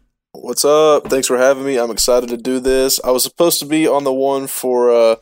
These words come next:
Far From Home, but my computer's trash, and then we finally got it together. But, uh, I'm definitely excited for this. Huge Marvel fan. Um, yeah, I, I, I'm really excited. I don't know if I'm an expert like David,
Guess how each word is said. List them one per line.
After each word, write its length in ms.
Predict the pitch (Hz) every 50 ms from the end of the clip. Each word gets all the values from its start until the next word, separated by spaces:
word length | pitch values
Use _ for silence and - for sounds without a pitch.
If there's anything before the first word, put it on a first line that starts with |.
| _ - - - - - _ -
Far 300 | - - 135 139 139 135
From 160 | - 135 127
Home, 500 | 123 135 139 139 139 139 139 139 135 135
but 140 | 123 120 113
my 140 | 120 120 117
computer's 520 | - 117 113 - 156 151 147 139 143 -
trash, 640 | - - 147 139 135 135 127 131 131 127 123 -
and 180 | - - 107 107
then 140 | 107 104 104 107 104 101
we 80 | 104
finally 420 | 107 - - 127 127 131 127 127 123
got 160 | 127 127 123
it 80 | 110
together. 480 | - 127 123 123 123 120 120 117 120 - _ _ _ _ _ _ _ _ _
But, 260 | - 110 113 110 -
uh, 480 | - 110 107 107 104 101 98 95 95 - _ -
I'm 120 | - 107 113
definitely 340 | 113 131 131 127 - 135 123
excited 320 | - - 123 117 113 117
for 60 | - 120
this. 360 | 113 113 113 113 - - -
Huge 240 | 147 139 131 127 135
Marvel 340 | 127 120 117 117 110 117
fan. 640 | 117 - - 120 113 113 113 110 110 110 110 101 - - - _ _ _ _ -
Um, 540 | 98 98 95 95 90 87 85 82 82 139 - _ _ _ _ _ _ _ _ _ _ _ _ _ _ _ _ -
yeah, 220 | - 196 - - - _ -
I, 360 | - 117 117 - - 127 139 -
I, 100 | - 127
I'm 140 | 135 131 131
really 220 | 135 135 131 127
excited. 460 | 123 107 - - 120 98 107 101 90 95 _ _ _ _ _ -
I 80 | - 147
don't 100 | 175 185
know 120 | 185 196
if 80 | 185 -
I'm 120 | 180 165
an 140 | 151 120 113 -
expert 580 | 110 139 147 - - - - 175 175 180 - -
like 280 | 131 123 - - -
David, 500 | - 123 151 170 190 190 220 226 220 185